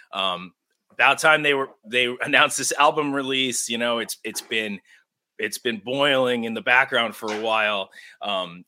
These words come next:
I'm sure the guys are happy to finally get that, uh, out into the public. Um, and Dripfield, another really cool, um, brand new single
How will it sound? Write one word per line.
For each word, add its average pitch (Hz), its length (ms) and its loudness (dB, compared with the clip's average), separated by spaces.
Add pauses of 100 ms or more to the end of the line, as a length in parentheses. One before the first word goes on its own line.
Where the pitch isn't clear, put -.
I'm 104 140 -4
sure 117 200 -4
the 113 100 -6
guys 95 340 -2
are 95 80 -2
happy 95 240 -2
to 92 80 -12
finally 95 420 -8
get 87 220 -8
that, 87 320 -2 (120)
uh, 90 360 -6 (280)
out 101 200 -2
into 98 140 -8
the 95 100 -8
public. 117 560 -2 (420)
Um, 90 540 -4
and 117 200 2
Dripfield, 131 600 2 (320)
another 123 280 2
really 135 320 0
cool, 139 720 -2 (640)
um, 104 260 0
brand 120 200 4
new 139 100 0
single 135 380 -2